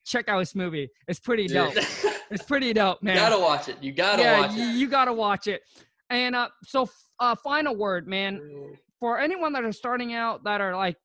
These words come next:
Speaker 1: you know, in that stage of not getting their first deal, or they're, they're, like, college or entrepreneurship or, or, or this business, like, some tips and feedback, man.
Speaker 3: Yeah.
Speaker 2: Um, I would say,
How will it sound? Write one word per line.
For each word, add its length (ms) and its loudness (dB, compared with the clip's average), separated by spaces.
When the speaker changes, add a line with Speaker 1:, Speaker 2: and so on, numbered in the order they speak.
Speaker 1:
you 140 -4
know, 160 0
in 140 -2
that 160 -2
stage 340 -4
of 120 -10
not 200 -6
getting 180 -6
their 120 -4
first 280 -6
deal, 240 0
or 460 -6
they're, 120 -8
they're, 160 -6
like, 140 -4
college 400 -4
or 80 -10
entrepreneurship 800 -6
or, 160 -8
or, 220 -8
or 60 -8
this 180 -6
business, 340 -6
like, 200 -4
some 160 -4
tips 200 -6
and 140 -4
feedback, 340 -4
man. 240 -8
Speaker 3:
Yeah. 180 -12
Speaker 2:
Um, 480 -2
I 120 0
would 140 -2
say, 500 2